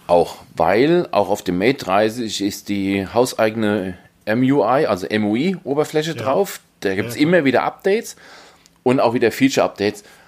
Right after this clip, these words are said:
Speaker 2: Wird die denn auch in Deutschland ausgespielt?
Speaker 1: Ja, das läuft
Speaker 2: Auf
Speaker 1: ganz,
Speaker 2: Geräte, die man hier kauft?
Speaker 1: das wird ganz, ja genau, das sind ganz normale Geräte, die man kaufen kann. Die werden auch ganz normal, also man muss nichts extra installieren, das wird ganz normal on the fly, wie es heißt,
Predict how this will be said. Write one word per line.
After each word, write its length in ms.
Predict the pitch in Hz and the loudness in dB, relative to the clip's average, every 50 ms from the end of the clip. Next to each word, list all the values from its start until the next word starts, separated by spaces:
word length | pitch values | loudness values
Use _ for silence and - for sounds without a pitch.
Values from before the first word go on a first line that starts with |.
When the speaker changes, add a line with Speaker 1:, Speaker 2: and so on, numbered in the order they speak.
| _ _ _ | _ _ _
Speaker 2:
Wird 320 | - 135 131 123 170 175 - | -16 -14 -12 -10 -10 -10 -10
die 80 | 170 | -10
denn 140 | 151 147 143 | -10 -10 -10
auch 120 | 139 127 135 | -10 -12 -12
in 80 | 131 | -10
Deutschland 300 | 123 139 131 - 135 131 | -10 -10 -10 -10 -14 -16
ausgespielt? 580 | 135 131 - - 110 - _ - 92 90 - - _ | -18 -18 -18 -18 -20 -20 _ -20 -20 -20 -20 -12 _
Speaker 1:
Ja, 200 | - 101 95 - - _ _ _ _ - | -2 -2 -2 -2 -4 _ _ _ _ 0
das 240 | - 127 131 - - | 0 0 0 2 2
läuft 180 | 147 135 135 | 2 2 4
Speaker 2:
Auf 20 | - | 2
Speaker 1:
ganz, 180 | 160 196 160 | 2 2 0
Speaker 2:
Geräte, 240 | 127 131 135 131 143 | -2 -6 -8 -8 -10
die 80 | 139 139 | -12 -10
man 160 | 135 135 120 | -10 -8 -8
hier 140 | 123 135 123 | -8 -8 -10
kauft? 260 | - - 120 107 117 | -8 -8 -6 0 0
Speaker 1:
das 160 | 139 139 - | 0 0 2
wird 220 | 156 151 - - - | -2 -2 -2 0 0
ganz, 280 | 131 151 165 - 139 107 | 0 0 0 -4 -6 -4
ja 180 | 110 147 165 180 | 0 0 2 2
genau, 240 | 190 185 143 110 | 2 0 0 0
das 160 | 90 117 110 - | 0 -2 -6 -4
sind 100 | 120 107 | -4 -2
ganz 220 | 127 156 156 - | -2 -2 -4 -4
normale 240 | 139 127 120 113 104 | -4 -2 -2 -2 -2
Geräte, 200 | 107 104 139 165 | -2 -2 -2 -2
die 100 | 160 135 | -2 -4
man 80 | 110 | -4
kaufen 260 | 107 123 131 156 160 147 | -2 0 -2 -2 -2 -4
kann. 200 | 160 160 165 151 | -6 -6 -4 -4
Die 100 | 127 98 | -2 0
werden 160 | 110 117 120 | 0 0 0
auch 140 | 104 107 - | 0 -2 0
ganz 280 | - 113 135 139 - - | 0 0 0 -2 -4 -6
normal, 440 | 127 117 110 113 127 131 135 131 - | -4 0 2 2 4 4 2 2 0
also 180 | - 101 98 | -2 -2 -2
man 120 | 104 101 110 | 0 0 0
muss 160 | 123 120 - | 0 -2 -2
nichts 120 | 120 - - | -4 -4 -4
extra 220 | 120 - - 107 101 | -4 -4 -4 -6 -6
installieren, 380 | 107 - 110 104 131 160 170 | -6 -4 -4 -2 -2 -2 -2
das 160 | 143 117 - | -2 -4 -6
wird 180 | 110 104 - - | -6 -10 -6 -2
ganz 280 | 117 131 180 180 - - | -2 -2 -2 -2 -6 -6
normal 400 | 135 110 101 107 127 135 139 107 | -4 -2 0 2 2 2 2 2
on 160 | 78 117 110 | -2 -2 -4
the 80 | 107 | -6
fly, 320 | - - 107 110 135 156 151 | -4 0 2 2 2 2 2
wie 60 | 151 | 0
es 120 | 143 143 | -2 -4
heißt, 440 | 147 127 123 135 143 151 143 - - | -6 -6 -4 -2 -2 -2 -2 -6 -14